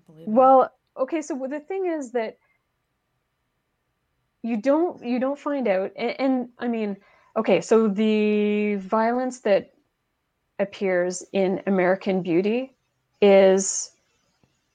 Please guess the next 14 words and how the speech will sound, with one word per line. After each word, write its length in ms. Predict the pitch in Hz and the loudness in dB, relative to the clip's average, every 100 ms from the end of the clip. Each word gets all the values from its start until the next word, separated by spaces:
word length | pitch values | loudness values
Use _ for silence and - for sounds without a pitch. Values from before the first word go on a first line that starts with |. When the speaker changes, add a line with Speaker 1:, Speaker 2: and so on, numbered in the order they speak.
| _ _ _ - - _ - | _ _ _ -20 -20 _ -4
Speaker 2:
is 460 | 208 190 190 - - _ _ _ - | 2 2 0 -8 -14 _ _ _ -4
not 420 | 208 220 196 - _ | 2 4 4 0 _
severe. 680 | - - 185 165 - - 208 _ _ _ _ | -12 -4 -2 0 -2 -6 -18 _ _ _ _
Speaker 1:
Mm-hmm. 260 | 175 160 156 _ _ _ - | -20 -20 -20 _ _ _ -2
Speaker 2:
Is 200 | 208 202 | 0 0
relatively 640 | 202 220 233 233 220 202 | 0 2 2 0 -2 0
not 280 | 196 175 - | -2 -4 -6
severe, 560 | - 170 190 - - - _ _ _ | -8 -8 -6 -8 -10 -18 _ _ _
right? 380 | 190 185 196 - _ _ _ _ _ _ - | -2 -2 -2 -6 _ _ _ _ _ _ -4
Um, 680 | 190 185 175 175 175 180 196 _ _ _ _ _ - | -2 0 0 -2 -6 -10 -16 _ _ _ _ _ 0
the 220 | 208 196 | 4 4
slapping, 840 | 196 - 180 185 196 190 180 180 202 _ _ _ _ _ _ - | 4 -2 -2 0 -2 -2 -4 -8 -12 _ _ _ _ _ _ -4
the 80 | 190 | 0
bullying, 760 | 180 175 175 175 170 170 | 2 4 4 0 -2 -6